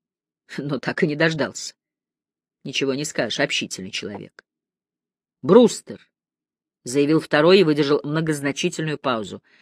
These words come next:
«Сенатор Хоффман Брустер.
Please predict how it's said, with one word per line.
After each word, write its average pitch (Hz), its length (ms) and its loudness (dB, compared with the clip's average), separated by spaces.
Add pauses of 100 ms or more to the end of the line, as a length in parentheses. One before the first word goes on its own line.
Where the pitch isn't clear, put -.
(240)
«Сенатор 196 600 4
Хоффман 170 640 2
Брустер. 143 760 -4